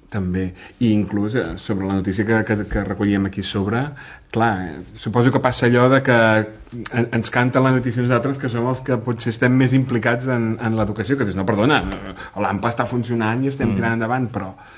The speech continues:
Speaker 1: te'n dones compte, te'n dones compte que no hi ha el recolzament que hi havia fins fa tant de temps,
Speaker 2: Mhm.
Speaker 1: i que, que la gent que té ganes, també és veritat que cada vegada són menys.
Speaker 2: Mm. Estem parlant d'una notícia, eh, ho comentàvem tots els oients,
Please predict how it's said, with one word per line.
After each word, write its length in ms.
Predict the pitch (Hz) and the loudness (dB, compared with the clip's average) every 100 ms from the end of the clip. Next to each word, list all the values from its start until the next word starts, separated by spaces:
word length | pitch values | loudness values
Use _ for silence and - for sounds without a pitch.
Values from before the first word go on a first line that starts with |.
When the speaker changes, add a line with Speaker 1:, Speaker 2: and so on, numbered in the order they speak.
| - | -16
Speaker 1:
te'n 120 | 90 | -8
dones 240 | 90 80 - | -6 -6 -10
compte, 240 | 87 87 95 85 | -8 -6 -6 -8
te'n 100 | 90 | -8
dones 180 | 90 | -8
compte 220 | 98 95 101 | -8 -8 -8
que 60 | |
no 100 | 104 | -8
hi 60 | 98 | -6
ha 80 | 95 | -6
el 60 | |
recolzament 640 | 101 98 101 101 98 101 98 | -8 -6 -6 -6 -4 -4 -4
que 60 | |
hi 80 | 101 | -4
havia 600 | 98 101 98 98 101 101 98 | -2 -2 -2 -2 -4 -6 -8
fins 280 | - 98 | -10 -10
fa 100 | - | -8
tant 180 | 98 101 | -8 -6
de 80 | 196 | -6
temps, 360 | 202 151 147 117 | -6 -8 -6 -6
Speaker 2:
Mhm. 280 | 104 104 120 - - _ - | -4 -6 -8 -16 -20 _ -6
Speaker 1:
i 140 | 110 - | -6 -6
que, 180 | 98 92 90 90 90 92 | -8 -6 -6 -8 -8 -8
que 100 | 101 | -4
la 100 | 95 | -2
gent 540 | 95 104 107 110 107 | -2 -2 0 -2 -4
que 180 | - 110 107 107 101 98 - | -2 0 2 0 -2 -8 -8
té 160 | - 104 | 0 2
ganes, 420 | 104 104 120 123 - - | 2 0 -2 -8 -16 -8
també 180 | 98 95 | -6 -4
és 60 | |
veritat 220 | 98 92 | -6 -6
que 80 | 113 | -6
cada 120 | 117 95 | -6 -6
vegada 220 | 92 107 | -8 -8
són 160 | 107 | -6
menys. 480 | 90 95 90 90 - - | -4 -4 -6 -8 -12 -6
Speaker 2:
Mm. 140 | 95 - | -6 -6
Estem 220 | 95 135 | -2 0
parlant 220 | 147 147 | 2 2
d'una 140 | 156 147 | 4 2
notícia, 520 | 139 139 135 127 127 | 0 -2 0 2 2
eh, 280 | 147 98 104 | 2 2 0
ho 100 | 98 | 0
comentàvem 400 | 104 104 101 101 | -2 0 0 -2
tots 160 | 101 104 | -2 -2
els 100 | 104 | -2
oients, 500 | 113 120 120 160 | 2 2 2 -2